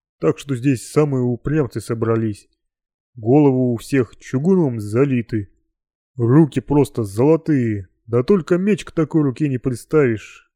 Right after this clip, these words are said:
Мягкотелые они все. Остановились перед храмом. Если избу Флориса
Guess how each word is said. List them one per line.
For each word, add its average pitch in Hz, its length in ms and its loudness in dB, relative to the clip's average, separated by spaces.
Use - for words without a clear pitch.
Мягкотелые 151 920 -2
они 117 220 -4
все. 107 420 -10
Остановились 131 720 -4
перед 135 300 -6
храмом. 113 520 -4
Если 131 400 -4
избу 135 240 -2
Флориса 127 760 -2